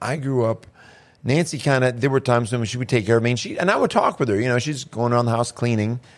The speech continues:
and, um, and I, uh, she was like part of the family to me. So if there was, if I was gonna make some kind of a product later in life and sell it, I might have chosen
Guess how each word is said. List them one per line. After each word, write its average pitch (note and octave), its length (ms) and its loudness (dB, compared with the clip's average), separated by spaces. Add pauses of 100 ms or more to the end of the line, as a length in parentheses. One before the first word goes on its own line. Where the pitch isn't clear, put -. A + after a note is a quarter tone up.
(500)
and, A2 480 4
um, G2 440 2 (1600)
and A#2 160 -2
I, D3 580 0 (160)
uh, F#2+ 1000 -6
she F3 140 -6
was C4 120 -8
like G2+ 300 0
part A2+ 200 2
of F#2+ 40 -4
the G#2 60 -4
family B2+ 520 -4
to - 140 -6
me. B2+ 440 -2 (460)
So C3+ 600 6
if C#3 220 0
there D#3+ 180 4
was, D3+ 340 0 (220)
if - 140 -6
I E3 120 6
was F#3+ 180 2
gonna C3 220 2
make B2+ 240 0
some C3 260 0
kind C3 220 0
of A2 80 4
a G#2+ 80 0
product B2+ 540 2
later A#2 320 2
in G#2+ 160 -2
life A#2 320 0
and G2+ 200 -4
sell C3+ 400 2
it, A2+ 220 -4 (540)
I F3+ 160 2
might C#3+ 240 4
have A#2 120 2
chosen B2+ 680 0